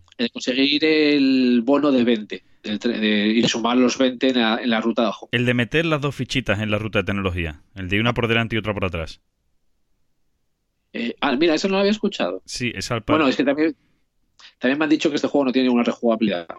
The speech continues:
Speaker 1: ¿vale? O sea,
Speaker 2: Hostia, pues no veas, vamos.
Speaker 1: yo llevo más de cuarenta partidas.
Speaker 2: Sí, sí. Mo-, yo, yo no lo he jugado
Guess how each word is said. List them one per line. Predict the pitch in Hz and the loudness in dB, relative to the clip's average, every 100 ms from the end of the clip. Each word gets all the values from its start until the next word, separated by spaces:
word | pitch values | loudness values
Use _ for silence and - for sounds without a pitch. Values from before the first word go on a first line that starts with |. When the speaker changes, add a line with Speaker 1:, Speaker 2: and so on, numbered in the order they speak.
| - | -10
Speaker 1:
¿vale? | 131 143 | -6 -6
O | - | -6
sea, | - 101 - - | -12 -12 -16 -20
Speaker 2:
Hostia, | 101 - 104 87 - | -20 -14 -12 -12 -16
pues | - 87 | -14 -8
no | 92 | -6
veas, | 98 90 | -4 -6
vamos. | 85 95 92 - _ _ _ _ _ _ _ _ _ _ - | -8 -12 -12 -16 _ _ _ _ _ _ _ _ _ _ 0
Speaker 1:
yo | 123 | 4
llevo | 131 | 4
más | 135 | 4
de | 131 | 2
cuarenta | 127 127 | 2 2
partidas. | 120 107 - - - - | 2 -2 -6 -10 -20 -14
Speaker 2:
Sí, | - | -12
sí. | 98 123 | -10 -10
Mo-, | 110 92 98 | -10 -8 -6
yo, | 95 104 | -4 -4
yo | 110 123 | -4 -4
no | 147 | -4
lo | 143 | -6
he | |
jugado | 143 127 123 117 | -4 -2 -2 -4